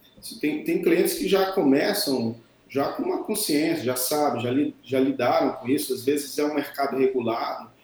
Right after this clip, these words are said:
ele sabe que precisa se ajustar à legislação, mas ainda não encontrou o momento nem o profissional certo. Então, talvez o nível da conversa aqui é um nível mais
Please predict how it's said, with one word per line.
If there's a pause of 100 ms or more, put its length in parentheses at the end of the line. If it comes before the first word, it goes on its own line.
(160)
ele
sabe
que
precisa
se
ajustar (220)
à
legislação,
mas
ainda
não
encontrou (580)
o
momento
nem
o
profissional
certo.
Então, (220)
talvez
o
nível
da
conversa
aqui
é
um
nível
mais